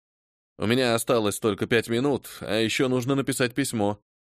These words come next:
ответил доктор Мазгрейв, улыбаясь горячности молодого человека. Он уселся за письменный стол у окна,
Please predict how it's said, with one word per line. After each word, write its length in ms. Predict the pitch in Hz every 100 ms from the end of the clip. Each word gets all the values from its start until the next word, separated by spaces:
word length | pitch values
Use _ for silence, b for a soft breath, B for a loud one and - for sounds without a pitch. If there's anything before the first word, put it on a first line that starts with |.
| _
ответил 480 | - 98 117 110 110
доктор 280 | 104 104 107
Мазгрейв, 500 | 104 98 107 160 170
улыбаясь 500 | 135 110 104 127 117
горячности 640 | 107 98 95 - 113 -
молодого 420 | 110 101 92 90 87
человека. 560 | - 87 87 78 76 - _ _ _ _ _ _ _ -
Он 180 | 196
уселся 420 | 208 - 202 165 165
за 120 | 151
письменный 420 | 147 131 113 110
стол 240 | - 95
у 40 | 85
окна, 360 | 80 87 98